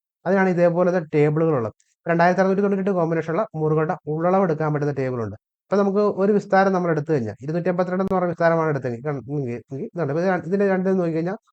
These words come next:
ഒരേ അളവാണ്. ഇവിടെ നിന്നുള്ളത് മ-, ബെഡ്റൂമിന്റെ അളവും ഇവിടെ നിന്നുള്ള ബെഡ്റൂമിന്റെ അളവും സെയിം ആണ്.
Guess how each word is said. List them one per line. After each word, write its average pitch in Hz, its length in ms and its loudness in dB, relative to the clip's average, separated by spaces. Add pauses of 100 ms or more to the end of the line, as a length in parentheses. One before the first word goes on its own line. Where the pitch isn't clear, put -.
(120)
ഒരേ 165 160 4
അളവാണ്. 139 360 4
ഇവിടെ 156 180 -2
നിന്നുള്ളത് 165 340 0
മ-, 151 140 -2
ബെഡ്റൂമിന്റെ 165 640 -2
അളവും 143 360 -2
ഇവിടെ 160 140 -4
നിന്നുള്ള 156 300 0
ബെഡ്റൂമിന്റെ 143 300 -2
അളവും 143 200 -2 (280)
സെയിം 143 160 -2
ആണ്. 104 120 -8